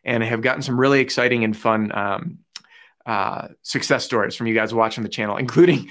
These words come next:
an owner who reached out after a salesperson just started, watched videos, signed his first sale, and was ahead of his sales training that his company was providing. Owner reached out sh-,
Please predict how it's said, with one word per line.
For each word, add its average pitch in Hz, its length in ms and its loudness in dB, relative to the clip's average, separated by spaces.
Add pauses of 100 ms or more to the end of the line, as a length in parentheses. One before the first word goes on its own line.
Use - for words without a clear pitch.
(180)
an 139 140 0
owner 151 320 4
who 131 120 0
reached 127 300 0
out 120 280 2 (100)
after 135 320 2
a 123 60 0
salesperson 131 840 -4 (420)
just 156 300 2
started, 123 480 2 (100)
watched 131 400 -2
videos, 123 340 0
signed 131 280 0
his 135 140 -2
first 123 340 -4
sale, 110 480 -2
and 110 460 -2 (220)
was 123 160 -2
ahead 131 360 0
of 123 80 0
his 117 260 -6 (400)
sales 165 380 0
training 123 220 -2
that 113 80 -4
his 110 100 -8
company 117 300 -4
was 110 160 -6
providing. - 380 -6 (260)
Owner 143 180 4
reached 135 260 2
out 120 260 2
sh-, - 140 -8